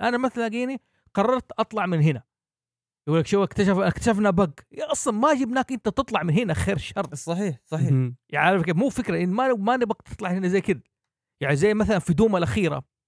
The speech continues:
Speaker 1: أوكي؟ عشان تشقح منطقة معينة، وفي واحد يقول: "بق، انقذ جبل، جبل"،
Speaker 2: صحيح.
Speaker 1: لغاية ما يدخل جوا الكمبيوتر. عشان كده كان في كود في القديم، آه، في دوم القديمة،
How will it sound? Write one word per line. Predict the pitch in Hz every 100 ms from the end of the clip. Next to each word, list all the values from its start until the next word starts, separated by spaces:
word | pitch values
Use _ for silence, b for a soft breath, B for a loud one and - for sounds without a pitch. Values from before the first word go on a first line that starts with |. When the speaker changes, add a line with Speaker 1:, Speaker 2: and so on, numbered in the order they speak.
| _ _ _ -
Speaker 1:
أوكي؟ | 151 - 156 175 _ _ _ -
عشان | 123 160
تشقح | 208 175 170 160
منطقة | 196 190 156
معينة، | 147 151 185 208
وفي | 226 220
واحد | 202 175
يقول: | 208 165 151
"بق، | 131 196 180
انقذ | 202 170
جبل، | 143 185 175 151 139
جبل"، | 190 202 202 B
Speaker 2:
صحيح. | 147
Speaker 1:
لغاية | 147 240 214
ما | 220
يدخل | 240 - 220
جوا | 208 240
الكمبيوتر. | - 220 196 226 - 151
عشان | 135 165
كده | - 233
كان | - 226
في | - 233
كود | - 247 233 -
في | 165 170 165 151
القديم، | 151 208 247 240 - _ _ _ _ _ _ _ -
آه، | 139
في | 131 175
دوم | 135 226
القديمة، | 190 180 226 175 202